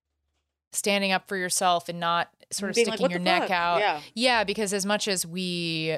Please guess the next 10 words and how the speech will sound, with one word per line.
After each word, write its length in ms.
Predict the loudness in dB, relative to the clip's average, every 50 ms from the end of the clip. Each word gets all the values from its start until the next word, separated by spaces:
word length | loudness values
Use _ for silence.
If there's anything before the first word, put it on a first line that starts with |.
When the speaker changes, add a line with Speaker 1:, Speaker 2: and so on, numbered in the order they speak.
| -4
Speaker 1:
whatever, 400 | -6 -6 -4 -2 -2 -2 -4 -6
Big 280 | -8 -6 -6 -6 -4 -4
has 220 | -6 -4 -4 -4 -6 _ _
plenty 380 | -14 -8 -8 -6 -6 -6 -8 -8
of 260 | -10 -10 -12 -14 -12 -10
issues 420 | -8 -6 -6 -6 -8 -8 -10 -10
and 100 | -10 -10 -6
flaws, 440 | 0 2 4 4 4 2 0 -4 -8 -10 -16 -20 _ _ _ _ -2
um, 480 | 2 2 2 2 0 -2 -6 -8 -10 -12 _ -6
I 160 | -4 -4 -4